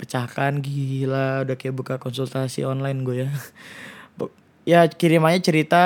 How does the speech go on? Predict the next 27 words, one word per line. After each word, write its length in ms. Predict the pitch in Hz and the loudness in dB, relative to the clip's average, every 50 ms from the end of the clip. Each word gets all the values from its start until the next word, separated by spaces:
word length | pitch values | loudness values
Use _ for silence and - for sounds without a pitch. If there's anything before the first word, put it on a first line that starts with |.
| 185 180 - | 6 4 2
gue 240 | 147 147 160 170 165 - | 2 2 2 2 2 0
pengen 280 | - 143 143 143 135 | 0 0 0 0 2
banget 200 | 135 139 151 151 | 0 0 0 0
denger 200 | 147 139 143 135 | 0 0 -2 -2
cerita 320 | - - 139 131 - 135 - | -4 -4 -6 -4 -4 -6 -6
temen-temen. 720 | - 123 127 131 120 127 131 135 143 151 160 165 170 160 _ _ _ _ _ _ _ _ _ - - - | -4 -4 -4 -4 -2 -2 -2 0 0 0 0 -2 -4 -6 _ _ _ _ _ _ _ _ _ -20 -10 -2
Kalau 240 | - 135 135 135 | 0 2 2 4
kalian 460 | 135 135 135 139 139 135 139 131 131 135 | 4 4 4 4 2 2 0 0 0 2
nggak 160 | 135 135 123 | 2 2 2
mau 400 | 135 131 131 135 131 131 131 123 | 2 2 2 2 2 0 -2 -2
di-share 720 | 135 135 135 135 135 139 135 135 123 - 147 143 143 135 131 | -2 -2 0 0 0 -2 -2 -4 -2 0 2 2 2 2 2
juga, 540 | 135 139 135 127 143 151 165 180 - - _ _ _ _ _ _ - | 0 0 2 4 6 6 6 4 2 -2 _ _ _ _ _ _ -4
namanya 400 | 139 135 135 131 135 139 151 160 | -2 -2 0 0 0 0 0 2
nggak 180 | 156 135 120 | 2 2 2
apa-apa, 460 | 120 120 117 - - 135 143 151 147 - | 0 0 -2 0 2 2 2 2 0 -2
tinggal 260 | 131 123 123 123 117 | -6 -4 -4 -4 -4
tulis. 560 | - 123 120 123 123 135 147 147 - - - _ _ _ - - - - _ _ _ _ _ _ - | -4 -4 -4 -2 -2 -2 -2 -2 -4 -8 -14 _ _ _ -20 -20 -20 -20 _ _ _ _ _ _ -14
Ya, 280 | - - 127 131 131 131 127 131 131 127 127 123 123 123 120 - _ _ - | -6 -2 0 2 2 2 2 2 2 2 2 0 0 -2 -4 -6 _ _ -8
hmm, 560 | 131 131 127 127 127 127 127 123 123 123 123 123 _ - - | -6 -4 -4 -4 -4 -4 -4 -4 -6 -8 -10 -12 _ -4 0
gue 120 | 131 151 151 | 2 2 4
pengen 180 | 160 151 147 | 4 2 4
banget 220 | 143 135 135 139 139 | 4 2 2 2 0
soalnya 240 | - 143 143 139 135 | -2 -2 -2 -2 -2
berinteraksi 480 | 139 139 127 - - 131 123 - 135 | -2 -4 -4 -4 -8 -8 -6 -6 -6
sama 160 | 131 123 127 | -4 -4 -6
temen-temen 420 | 123 - 131 123 117 - 123 120 117 | -6 -6 -8 -8 -8 -8 -8 -8 -8
semua, 400 | 113 - 120 117 117 117 113 | -8 -8 -8 -8 -8 -8 -10